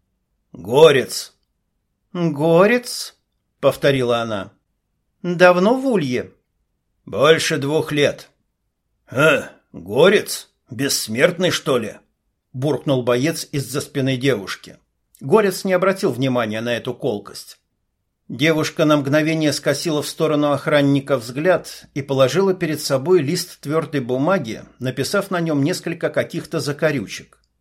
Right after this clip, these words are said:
Потом снова посмотрела на горца. «Много я людей повидала, но таких, как ты, не встречала ни разу». Боец позади нее чуть напрягся.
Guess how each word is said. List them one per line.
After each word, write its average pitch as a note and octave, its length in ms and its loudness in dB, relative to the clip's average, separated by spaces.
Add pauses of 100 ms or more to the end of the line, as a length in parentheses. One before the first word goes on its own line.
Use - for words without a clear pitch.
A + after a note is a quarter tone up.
(120)
Потом F3+ 340 0
снова E3+ 400 -2
посмотрела D#3 640 -2
на C3+ 140 0
горца. B2+ 540 -4 (720)
«Много A3+ 520 4
я G#3 180 6
людей F#3+ 400 2
повидала, F3 840 0 (240)
но D#3+ 220 0
таких, G3 400 -2
как - 200 -2
ты, G3+ 120 0
не A#3 140 2
встречала A#3 540 0
ни G#3+ 160 2
разу». E3+ 520 2 (560)
Боец B2 480 0
позади D3 420 0
нее D3 280 0
чуть D3 260 -10
напрягся. E3 640 -2